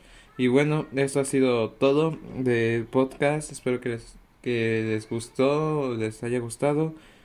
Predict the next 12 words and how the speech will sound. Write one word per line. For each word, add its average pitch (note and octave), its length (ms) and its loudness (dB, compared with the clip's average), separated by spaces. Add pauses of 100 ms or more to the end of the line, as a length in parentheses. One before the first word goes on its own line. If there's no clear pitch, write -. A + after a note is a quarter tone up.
(320)
El A#2+ 100 -6
siguiente C#3 420 -2
podcast D3+ 680 -6
va C#3+ 60 -2
a C3+ 40 -6
salir C3+ 400 0
más C3+ 280 -4
o C3+ 40 0
menos C3 640 -2
en A#2+ 160 -4
esta B2+ 260 -2
semana B2 960 -2